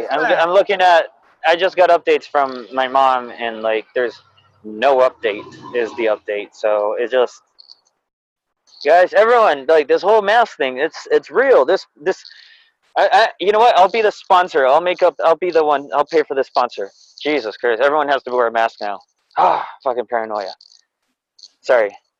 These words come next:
Speaker 1: So, Dave,
Speaker 2: Wait, does
Speaker 1: what's
Speaker 2: this
Speaker 1: your experience from Nomad? So you said you were getting an apartment soon. How are you gonna
Speaker 2: Yeah.
Speaker 1: handle it?
Speaker 2: Oh, okay. So, um, I planned ahead, and the farm that I work at, it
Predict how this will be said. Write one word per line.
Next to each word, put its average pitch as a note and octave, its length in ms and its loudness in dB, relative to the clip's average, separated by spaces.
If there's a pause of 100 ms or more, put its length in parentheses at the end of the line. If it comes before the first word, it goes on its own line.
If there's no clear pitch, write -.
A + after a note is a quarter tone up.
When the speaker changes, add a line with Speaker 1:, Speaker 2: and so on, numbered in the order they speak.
(680)
Speaker 1:
So, A#3+ 120 -2
Dave, C#4+ 180 -4
Speaker 2:
Wait, G4 180 2
does - 120 0
Speaker 1:
what's F#3 140 -4
Speaker 2:
this D4+ 60 -10
Speaker 1:
your D#4+ 140 -6
experience B3+ 680 -6
from G#3+ 460 -4
Nomad? A3+ 600 -2 (180)
So - 160 -8
you B3 200 -4
said C#4 300 -6
you D4+ 120 -2
were F4+ 120 -2
getting A#3 240 -8
an F#3 80 -8
apartment E3+ 480 -6
soon. D#3+ 320 -8 (240)
How C#4+ 180 -2
are F4 100 -2
you C#4+ 200 -4
gonna D4 140 0
Speaker 2:
Yeah. D4+ 240 6
Speaker 1:
handle E3 220 2
it? - 40 -20 (960)
Speaker 2:
Oh, G#3+ 360 6
okay. A#3 260 2
So, F#3 420 4
um, E3+ 380 4 (100)
I D#3+ 80 4
planned A3+ 380 0
ahead, D#3+ 420 4 (760)
and D#3+ 560 0
the E3 120 2
farm A#3 320 2
that A#3 100 4
I G3 40 4
work F#3 300 0
at, D3 240 4
it D3 180 2